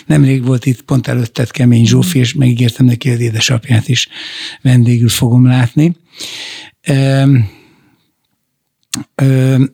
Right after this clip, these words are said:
Speaker 1: <clears throat> szeretnék tőled verseket, még rengeteg, rengeteg kérdésem van, például,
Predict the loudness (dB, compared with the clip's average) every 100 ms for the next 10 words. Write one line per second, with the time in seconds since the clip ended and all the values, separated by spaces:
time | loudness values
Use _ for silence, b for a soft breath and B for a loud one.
0 | _ 0 2 0 -4 -16 _ _ -4 -2
1 | -2 -6 -10 -8 -8 -6 -4 -4 -4 -6
2 | -6 -8 -10 -10 -2 2 4 2 2 2
3 | 0 -2 -4 -6 -2 -2 -2 -4 -6 -4
4 | -2 -2 0 0 2 0 -2 -2